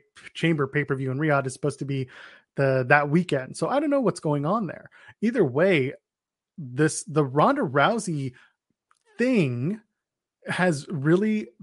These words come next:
thrown a wrench into the, a lot of the gears for the Rumble and a lot of the way people were thinking about how the Rumble would go. I originally was thinking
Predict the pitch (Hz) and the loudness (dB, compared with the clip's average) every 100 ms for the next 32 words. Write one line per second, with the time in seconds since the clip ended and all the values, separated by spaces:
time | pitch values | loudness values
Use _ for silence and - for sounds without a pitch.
0 | - - 147 156 190 185 143 254 - 123 | -18 -6 0 2 2 0 0 -2 -4 -8
1 | 135 127 139 123 127 156 170 139 131 123 | -6 -4 -4 -2 -2 -2 -4 -2 -2 -2
2 | - 139 127 123 220 156 127 127 143 143 | -4 -4 -2 0 2 2 2 0 2 2
3 | 147 143 160 147 135 - 247 175 143 127 | 2 2 -2 -2 -2 0 -2 -2 -2 -2
4 | 123 139 135 127 135 139 139 247 202 - | -2 -2 -2 -2 -2 -2 0 0 0 -4
5 | - - - - 185 247 202 170 160 160 | -20 -20 -14 2 6 8 8 6 4 -2
6 | 151 - 143 139 135 | -2 -2 -2 -2 -4